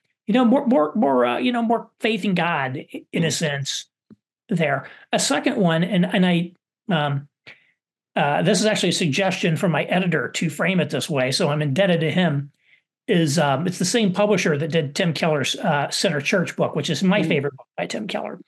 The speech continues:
Speaker 2: Mm.
Speaker 1: And in Center Church, he comes up with basically four different styles of church that are his f-, variations on H. Richard Niebuhr's Christ and Culture model. So he called them transformation,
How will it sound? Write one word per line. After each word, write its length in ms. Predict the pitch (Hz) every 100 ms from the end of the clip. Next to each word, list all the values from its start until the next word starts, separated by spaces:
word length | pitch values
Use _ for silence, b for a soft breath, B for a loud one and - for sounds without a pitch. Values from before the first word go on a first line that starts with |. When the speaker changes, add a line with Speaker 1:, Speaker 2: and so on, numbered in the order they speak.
| _ -
Speaker 2:
Mm. 160 | 185
Speaker 1:
And 120 | 208 208
in 100 | 208
Center 280 | 262 220
Church, 540 | 180 - 196 147 - - _ _ _ _
he 160 | -
comes 320 | 220 226 180
up 140 | 185 175
with 100 | 135
basically 360 | 185 180 151
four 320 | 139 - 190 180
different 340 | 180 180 175
styles 500 | - 156 143 135 127
of 140 | -
church 520 | - - 139 135 - - _ _ _ -
that 100 | 175
are 80 | 160
his 320 | 226 214 -
f-, 480 | - - 160 139 -
variations 720 | 202 185 160 170 170 165 147
on 140 | 156 -
H. 260 | 170 -
Richard 300 | 175 139 135
Niebuhr's 340 | 135 143 139 -
Christ 280 | 165 143 175
and 100 | 139
Culture 280 | 214 180
model. 420 | 151 127 - - B B B B
So 140 | -
he 100 | 196
called 220 | 185 202 170
them 140 | 160
transformation, 1080 | - 202 202 185 185 175 180 180 165 170